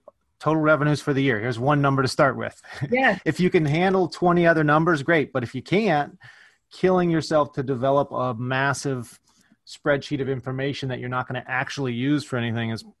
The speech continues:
Speaker 1: pointless. It,
Speaker 2: Yes.
Speaker 1: it, you know, it will make you feel like you're not a, uh, um, you know, may, it might help chase away the imposter syndrome, but, you know, just increasing revenues helps a lot more. <laughs>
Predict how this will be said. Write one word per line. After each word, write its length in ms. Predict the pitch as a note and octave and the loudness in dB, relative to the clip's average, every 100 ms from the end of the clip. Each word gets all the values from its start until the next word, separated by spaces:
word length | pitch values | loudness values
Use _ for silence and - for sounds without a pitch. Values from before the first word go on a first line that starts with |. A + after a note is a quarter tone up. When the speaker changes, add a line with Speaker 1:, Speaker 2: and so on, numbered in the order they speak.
| _ _ | _ _
Speaker 1:
pointless. 760 | - D3+ A#2+ A2+ A2 - - - A3+ F3 D4 C4+ | -6 -6 -6 -12 -14 -16 -18 -20 -20 -18 -20 -14
It, 60 | C#3+ | -8
Speaker 2:
Yes. 180 | C3+ C#3 | -8 -8
Speaker 1:
it, 180 | C#3+ C3+ | -12 -14
you 100 | C#3+ | -10
know, 160 | B2+ B2+ | -8 -6
it 80 | D3+ | -4
will 120 | F3 | 0
make 180 | E3+ F#3 | 0 0
you 60 | D3+ | -2
feel 240 | - G3+ | 2 4
like 200 | F#3 D3+ | 4 2
you're 120 | C#3+ | 0
not 260 | C#3 C3+ C3 | 0 2 2
a, 240 | B2+ B2 | 0 -2
uh, 320 | A#2+ A#2 A2+ G#2+ - _ - - _ _ | 0 0 0 -2 -8 _ -20 -20 _ _
um, 520 | G#2+ A#2+ A2+ G#2+ G2+ - _ _ _ _ _ _ - | -4 -2 -2 -6 -8 -12 _ _ _ _ _ _ -10
you 80 | |
know, 100 | A#2+ | -10
may, 180 | A2 D3 C#3+ | -4 -2 -2
it 40 | D3+ | 2
might 200 | F3 G#3 | 4 6
help 340 | F#3 F3+ - _ | 4 2 -4 _
chase 420 | - - E3+ E3+ | -10 0 2 2
away 360 | E3 C#3 C#3+ C#3 | 0 4 4 2
the 120 | C3 | -2
imposter 540 | B2 B2 C#3 C3 - A#2+ | -6 -2 0 0 -4 -12
syndrome, 600 | - A#2+ G2 G2 G#2 G#2+ _ _ _ _ | -10 -12 -10 -12 -14 -18 _ _ _ _
but, 380 | D#3 C3+ C3+ - - - - _ _ _ | 2 2 0 -6 -20 -20 -20 _ _ _
you 100 | - | -10
know, 60 | F3+ | -8
just 200 | G#3 - | -6 -2
increasing 400 | A#3+ A3+ A#3+ F3+ | -2 0 0 4
revenues 380 | E3 F3 D3+ B2 | 6 6 4 2
helps 180 | D3 - | 0 0
a 60 | |
lot 260 | A#2+ B2 A2+ | 0 2 2
more. 320 | A#2+ A2+ G#2 | -2 -6 -8
<laughs> 60 | _ | _